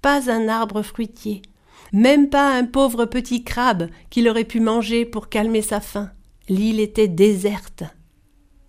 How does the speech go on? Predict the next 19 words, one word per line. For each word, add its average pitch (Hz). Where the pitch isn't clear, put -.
Désespéré, 208
il 196
s'assit 196
par 196
terre 202
et 190
pleura 196
à 185
chaudes 185
larmes. 180
Tout 180
d'un 170
coup, 240
il 190
entendit 190
une 196
voix. « 190
Longapoa, 294
Longapoa ! » 330